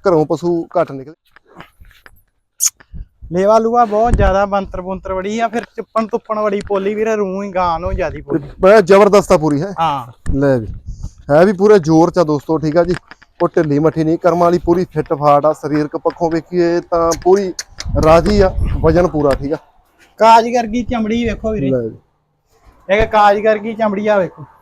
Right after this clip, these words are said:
Speaker 1: ਹੂੰ।
Speaker 2: ਐਨ ਮੋਟੇ ਚੰਮ ਦੀ ਨਹੀਂ ਹੈਗੀ, ਐ ਸਲਿਮ ਚਮੜੀ ਦੀ ਆ ਵੇਖੋ।
Speaker 1: ਲੈ ਵੀ।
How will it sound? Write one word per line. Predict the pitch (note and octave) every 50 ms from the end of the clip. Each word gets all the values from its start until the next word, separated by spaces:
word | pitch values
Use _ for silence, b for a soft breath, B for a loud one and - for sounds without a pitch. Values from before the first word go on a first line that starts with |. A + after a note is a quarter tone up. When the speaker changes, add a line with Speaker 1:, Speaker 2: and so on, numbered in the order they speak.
| _ _ _ _ C3+
Speaker 1:
ਹੂੰ। | B2+ B2 A#2+ A2+ A2 G#2+ G#2 G#2 G#2 - _ _ _ - G#3
Speaker 2:
ਐਨ | A3 A#3 B3 C4+ C4+ C4+
ਮੋਟੇ | B3+ B3 A#3+ A#3 A#3 A3 G3 F3+
ਚੰਮ | F#3+ G3 F#3+ F#3 F#3 F3+
ਦੀ | F3+ G3
ਨਹੀਂ | G#3 A3
ਹੈਗੀ, | A3 G3 D#3 C3+ - _ _ _ _ _ _ _ _ _ _ - - - _ _ _ _ _ _ _ _ G#3 G#3+
ਐ | A#3+ C4 B3+
ਸਲਿਮ | A#3 - G#3+ G#3 G#3+ A3 A3
ਚਮੜੀ | G#3+ A3 G#3 G3 F3+ F3+ F3+ D#3+
ਦੀ | F3+ F3+
ਆ | E3+ E3
ਵੇਖੋ। | D#3 C3 A2+ - _ _ _ _ _ _ _ _ _ _ _ _ _ _ _ _ _ _ C3+ C3+ C#3+
Speaker 1:
ਲੈ | D3+ D3 C#3 B2+ A#2+
ਵੀ। | G#2 G#2+